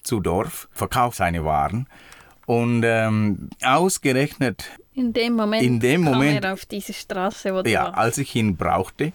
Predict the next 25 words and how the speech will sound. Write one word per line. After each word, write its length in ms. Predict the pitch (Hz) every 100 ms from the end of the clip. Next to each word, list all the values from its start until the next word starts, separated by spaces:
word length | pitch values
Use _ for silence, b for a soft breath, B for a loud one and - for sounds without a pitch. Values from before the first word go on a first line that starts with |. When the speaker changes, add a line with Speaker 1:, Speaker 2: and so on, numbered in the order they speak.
| - _
Speaker 1:
war 180 | - 78
der 160 | 95 85
dort. 400 | 73 - - - b
Also 180 | 92 95
ich 140 | 85
weiß 220 | 92 95 101
nicht, 160 | 85 78 82 76
welcher 420 | 92 107 - -
Engel 420 | 95 123 87 - 82 98 - B B B B
mir, 280 | 90 87 80
äh, 480 | 82 80 78 80 76
ihn 240 | 90 87
geschickt 460 | 76 78 98 - -
hat, 280 | 71 - - - _ -
aber 260 | 82 90
auf 140 | 82 90
jeden 280 | 82 82
Fall. 340 | 82 87 104 131 - - -
Speaker 2:
Er 180 | 202 175
war 140 | 190
da. 260 | 247 226 - -
Speaker 1:
Ja, 280 | - 131 71 - -
also 320 | 98 120 - B B
wenn 240 | 135 165
du 440 | 190 196 190 -